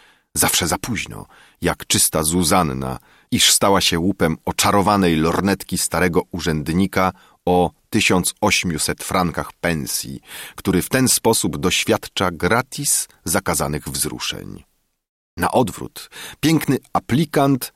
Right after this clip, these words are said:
w młodzieńczej krasie swoich dziewiętnastu wiosen ukazuje się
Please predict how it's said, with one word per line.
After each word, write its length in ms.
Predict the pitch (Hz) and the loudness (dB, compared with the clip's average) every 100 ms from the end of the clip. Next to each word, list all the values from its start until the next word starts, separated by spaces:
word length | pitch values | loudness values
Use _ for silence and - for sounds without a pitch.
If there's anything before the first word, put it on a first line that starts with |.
| _ | _
w 80 | 80 | -2
młodzieńczej 680 | 95 101 95 123 120 104 87 | 2 4 4 2 2 2 0
krasie 480 | - 92 90 - 76 | 0 0 2 0 -2
swoich 460 | - 64 76 73 | -4 -4 -6 -6
dziewiętnastu 680 | 76 87 85 98 101 - 78 | -2 0 2 2 2 0 0
wiosen 560 | 82 90 - 62 62 - - - - | 2 2 2 -2 -10 -12 -14 -14 -6
ukazuje 460 | 107 113 131 190 | -2 2 4 4
się 140 | 135 | 4